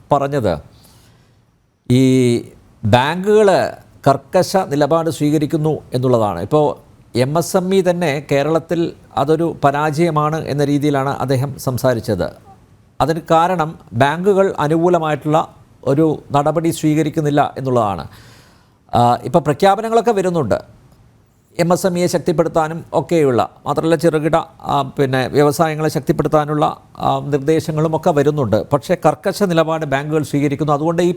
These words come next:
പറയുന്നത് പോലെ പ്രാവർത്തികമാക്കാൻ പറ്റുന്നില്ല എന്ന് അദ്ദേഹം പറയുന്നുണ്ട്. ബാങ്കിങ് മേഖലയിൽ ദീർഘകാലം പ്രവർത്തിച്ചൊരു വ്യക്തി എന്ന നിലയിൽ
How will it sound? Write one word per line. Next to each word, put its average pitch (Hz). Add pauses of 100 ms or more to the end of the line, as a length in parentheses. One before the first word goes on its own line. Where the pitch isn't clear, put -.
(140)
പറയുന്നത് 214
പോലെ 185 (360)
പ്രാവർത്തികമാക്കാൻ 180
പറ്റുന്നില്ല 156
എന്ന് 143
അദ്ദേഹം 139
പറയുന്നുണ്ട്. 131 (680)
ബാങ്കിങ് 165
മേഖലയിൽ 170 (760)
ദീർഘകാലം 185
പ്രവർത്തിച്ചൊരു 160
വ്യക്തി 151
എന്ന 151
നിലയിൽ 131